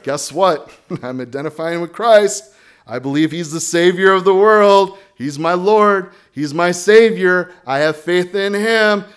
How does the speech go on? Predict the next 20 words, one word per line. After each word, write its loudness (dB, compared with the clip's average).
and -14
I'm -8
gonna -6
get -6
baptized -2
just -12
like -8
he -6
asked -6
me -8
to." -6
Um, -2
I -2
love 0
baptisms. -6
Been -12
able -8
to -10
do, -4
uh, -6